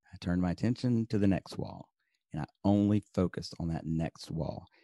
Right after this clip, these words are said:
keeping in mind I've gotta do the whole house, but doing it one wall at a time. And doing it that way, the whole house, it became doable, and I got it done, and I finished the whole thing. So that would be my advice.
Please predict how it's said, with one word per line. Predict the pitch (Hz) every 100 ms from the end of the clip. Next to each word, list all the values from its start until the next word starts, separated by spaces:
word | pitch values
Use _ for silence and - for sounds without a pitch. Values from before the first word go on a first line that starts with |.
| _ -
keeping | 113 156
in | 190
mind | 156 135 131
I've | 117
gotta | 113 107
do | 113
the | 101
whole | 98
house, | 95 90 85
but | - 82 82
doing | 95 92
it | -
one | 87 95 107 107 104
wall | 92 87 82
at | 85
a |
time. | 90 85 80 - _ _ _ _ -
And | 101 101 98 - _ _ _ 98
doing | 107 127 165
it | -
that | 107 113 -
way, | 90 90 104 135 127 -
the | 92
whole | 87 101 87
house, | 101 95 90 - - _ _
it | 95
became | 92 - 98
doable, | 92 107 80 85 - _ _ -
and | 92
I | 90
got | 87
it | 71
done, | 95 92 95 95
and | 76
I | 85
finished | 85 82 -
the |
whole | 76 -
thing. | 82 - _ _
So | 87 78 -
that | 104 123
would | 117
be | 113
my | 110 104
advice. | 92 98 87 80 -